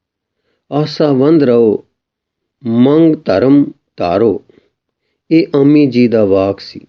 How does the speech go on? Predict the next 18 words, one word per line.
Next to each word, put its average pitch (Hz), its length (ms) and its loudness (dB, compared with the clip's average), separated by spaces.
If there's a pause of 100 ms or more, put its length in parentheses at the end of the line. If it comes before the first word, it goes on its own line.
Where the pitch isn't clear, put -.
(800)
ਸੁਪਤੀ 107 600 -6
ਜੀ, 110 380 -2 (920)
ਅੱਗੇ 160 280 0
ਆਪਣੇ 147 460 0
ਹੱਠ 120 300 -4
ਤੇ 143 220 -2
ਹਉਂ 113 240 0
ਪਰੇ 131 320 -2
ਸਾਧਨਾ 131 520 0
ਦਾ 120 180 0
ਫਲ 123 300 -2
ਵੇਖ 117 360 -2
ਹੀ 135 60 0
ਚੁੱਕੇ 123 400 -6
ਹਾਂ, 120 160 -10 (140)
ਕੀ 196 140 -6
ਪਾਇਆ 139 460 -4
ਹੈ। - 140 -20